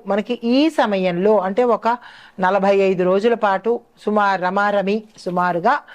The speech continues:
జరిగే అవకాశాలు కనబడుతోంది. అయితే తర్వాత ఈ అక్టోబరు చివరి వారం నుంచి, ఆ, మళ్ళా మనకి యోగాలు రాబోతున్నాయి.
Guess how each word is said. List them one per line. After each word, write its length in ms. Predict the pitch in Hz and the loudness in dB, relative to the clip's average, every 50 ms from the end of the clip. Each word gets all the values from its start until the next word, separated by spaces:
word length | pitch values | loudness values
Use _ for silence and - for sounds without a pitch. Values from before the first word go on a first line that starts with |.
| - - - - _ - | -20 -20 -20 -20 _ -2
జరిగే 320 | 185 220 220 214 185 202 202 | 0 2 2 2 2 2 2
అవకాశాలు 500 | 180 175 - - 180 170 - 196 208 - | 2 0 -2 -2 -4 -2 -2 -2 -2 -2
కనబడుతోంది. 600 | - 226 180 165 170 160 - 165 151 151 156 - - - - - - - | -2 -4 -4 -4 -6 -6 -4 -6 -6 -6 -8 -10 -12 -18 -18 -18 -2 0
అయితే 200 | 294 320 330 339 | 0 2 2 -2
తర్వాత 840 | - - 240 208 226 247 302 320 320 311 - 202 170 175 202 233 240 - | 0 0 0 0 2 2 2 2 2 0 0 0 0 0 0 -2 -4 -4
ఈ 160 | 240 226 226 | -4 -2 -2
అక్టోబరు 580 | 233 - 214 214 - _ 294 294 277 294 277 262 | 0 0 0 -2 -2 _ 0 2 2 2 0 0
చివరి 440 | 262 - - 196 175 190 214 240 247 | -4 -6 -6 -2 0 2 2 2 2
వారం 400 | 233 233 226 220 214 208 190 185 | 2 2 2 2 2 0 -2 -2
నుంచి, 680 | 180 180 185 180 - 240 233 185 156 165 185 214 233 226 - - - - - - - - 208 | -4 -6 -6 -6 -2 0 0 2 2 2 0 0 -2 -4 -10 -20 -20 -20 -20 -20 -4 -2 0
ఆ, 340 | 208 202 196 190 190 190 185 185 180 180 175 175 180 - _ _ _ _ _ _ _ _ _ _ _ - | 2 2 2 2 2 0 0 -2 -6 -8 -8 -10 -12 -14 _ _ _ _ _ _ _ _ _ _ _ -6
మళ్ళా 600 | 214 208 202 202 214 226 247 277 294 311 330 330 320 - _ | -2 0 2 2 4 2 4 4 4 2 2 2 -2 -6 _
మనకి 500 | 220 214 220 226 220 - 262 302 330 - - - | -2 0 0 0 -2 0 -2 -2 -2 -2 -6 -4
యోగాలు 720 | 208 190 196 202 214 214 196 226 214 208 208 233 277 359 - - | 0 2 4 4 4 4 2 2 2 2 2 2 0 -2 -4 -4
రాబోతున్నాయి. 880 | 202 190 190 175 170 165 175 170 - 185 165 165 165 170 165 165 165 - | -2 0 0 0 0 0 -2 -2 -2 -4 -4 -4 -4 -4 -4 -4 -6 -6